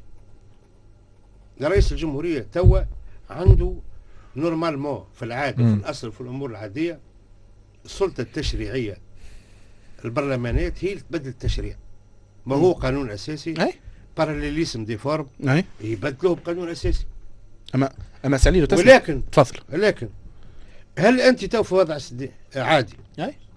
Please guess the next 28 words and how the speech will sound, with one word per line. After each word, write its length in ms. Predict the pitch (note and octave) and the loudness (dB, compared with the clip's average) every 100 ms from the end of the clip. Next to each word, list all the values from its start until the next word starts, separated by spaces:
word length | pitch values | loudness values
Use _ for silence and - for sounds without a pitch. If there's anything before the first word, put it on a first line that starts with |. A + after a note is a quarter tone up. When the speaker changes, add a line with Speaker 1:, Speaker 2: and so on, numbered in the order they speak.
| - - | -20 -10
Speaker 1:
أنت 160 | F3 C#3+ | -8 -2
في 80 | C3+ | 0
وضع 160 | D#3 | 2
عادي؟ 340 | B2 F3 F3+ F3+ - - | 2 0 0 -8 -12 -8
Speaker 3:
أي، 100 | E3 | -4
في 100 | - | 0
وضع 140 | D4 | 0
استثنائي، 420 | D4+ - B3+ G#3 C#3 | 0 0 0 0 0
يعني. 160 | D3 - | -4 -4
وهذا 180 | D3+ G3+ | 2 4
هو 140 | B3+ | 6
نقاط، 280 | A#3 - A3 | 4 6 4
نقاط 300 | G#3+ B3+ B3+ | 6 4 4
ربما 260 | - G3+ B3+ | 4 6 4
القضاة 360 | A3 F#3 C4 B3+ | 4 6 6 6
خ-، 340 | - - - | 2 -2 0
القضاة 380 | E3+ - F#3 B3 F3+ | 0 4 6 6 6
اليوم 240 | G3+ G#3 | 4 6
فما 220 | - F#3+ | 6 6
العديد 300 | D#3 D3 A#3+ | 6 6 6
من 100 | G#3+ | 6
الأصوات 460 | F#3 E3+ - G#3 F3+ | 4 2 4 6 6
اللي 140 | E3 | 4
Speaker 1:
قريت 280 | D#3+ G3 B3 | 4 2 6
Speaker 3:
يقولوا 320 | E3 G#3+ A3 | 10 10 10
Speaker 1:
سبعتاش 460 | G3 D3 G3+ G3+ F#3+ | 6 2 2 0 0
أنت؟ 160 | F#3+ F3+ D#3+ - - - | -6 -8 -10 -18 -20 2
Speaker 3:
أي. 140 | F#3+ | 2